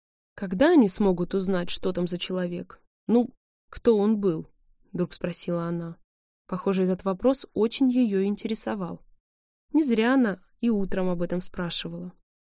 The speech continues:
"Вы думаете, это может быть Аркадий?" Задала я вопрос, не спуская с неё взгляда. Она криво усмехнулась.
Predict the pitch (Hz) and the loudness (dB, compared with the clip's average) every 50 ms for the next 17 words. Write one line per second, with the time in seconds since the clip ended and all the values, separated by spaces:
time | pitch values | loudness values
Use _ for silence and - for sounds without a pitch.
0 | _ _ _ _ _ _ _ _ _ _ - 165 185 196 160 185 196 190 196 196 | _ _ _ _ _ _ _ _ _ _ -4 0 0 2 4 4 4 4 4 2
1 | 190 185 - 196 190 180 - 185 185 185 185 180 190 175 160 180 180 - - 190 | 2 0 0 0 -2 0 0 0 2 2 2 0 -2 -2 -2 -4 -4 -4 -4 -6
2 | 175 180 202 185 262 320 320 262 185 - - - - _ _ _ _ _ _ - | -6 -6 -6 -4 -4 -2 -2 -2 -4 -6 -6 -12 -20 _ _ _ _ _ _ -20
3 | _ _ 165 175 175 160 180 180 180 175 165 160 165 151 165 151 - - 269 294 | _ _ -2 0 2 2 4 4 4 2 2 0 -2 -4 -6 -6 -2 0 0 0
4 | - - - 185 185 - - 190 185 - - - 180 185 226 262 - - - 190 | 0 -2 -2 -2 -2 -2 -2 -4 -4 -4 -6 -6 -4 -2 -2 -2 -4 -4 -2 -2
5 | 185 185 214 214 208 - 185 196 196 170 147 139 139 139 143 - _ _ _ _ | 0 0 -2 -2 -4 -4 -4 -2 -2 -2 -4 -6 -8 -12 -14 -16 _ _ _ _
6 | _ _ _ _ _ _ _ _ _ _ _ _ _ 190 196 196 185 185 208 214 | _ _ _ _ _ _ _ _ _ _ _ _ _ 0 0 2 2 2 2 2
7 | 196 196 202 196 - 220 214 - - - 185 170 160 165 165 170 - - - | 2 2 0 0 0 -2 -2 -2 -4 -4 -4 -4 -4 -6 -8 -12 -14 -18 -20